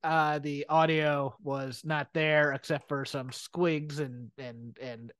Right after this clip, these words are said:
weird pops, and occasionally, occasionally a word would come through. So I hope you all enjoyed from the long dead Patreon our look at Crockett Cup eighty-six.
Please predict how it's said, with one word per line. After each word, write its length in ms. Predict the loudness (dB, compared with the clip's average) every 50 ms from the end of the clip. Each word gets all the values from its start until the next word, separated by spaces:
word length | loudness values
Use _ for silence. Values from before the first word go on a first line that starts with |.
| -20 -20 _ -14
weird 520 | -10 -6 -2 0 2 2 2 0 -2 -4
pops, 380 | 0 4 6 6 6 6 2 -2
and 100 | -8 -8
occasionally, 680 | -4 0 2 2 2 2 2 0 0 -2 -2 -4 -8 _ _ _ _ _ _ _ _ _ 2
occasionally 360 | 6 6 6 6 6 4 4
a 80 | 4 2
word 400 | 2 4 4 6 6 6 4 0
would 160 | -2 -4 -2
come 220 | -2 -2 -2 -2 -6 -6
through. 440 | 0 4 8 8 10 10 8 8 6
So 560 | 2 0 2 6 6 8 8 8 6 6 2 -2 -12 -20 -20 -20 _ _ _ _ _ -2
I 100 | 0 4
hope 240 | 6 6 4 4 4
you 100 | 6 8
all 220 | 10 10 10 10
enjoyed 500 | 8 8 6 4 6 8 8 8 8 6
from 180 | 4 0 2 2
the 140 | 0 0
long 320 | 4 6 6 6 6 6 2
dead 280 | 0 -2 -2 -2 -2
Patreon 560 | 0 2 2 2 2 4 4 6 8 8 8 10
our 180 | 10 8 8
look 220 | 8 6 4 4 2
at 120 | 0 0 -2 _ -8
Crockett 500 | -6 0 2 4 4 4 2 -2 -2 4
Cup 280 | 6 6 6 6 4 2
eighty-six. 960 | 4 4 6 4 4 0 -4 -4 0 2 2 2 0 -2 -10 -10 -10 -12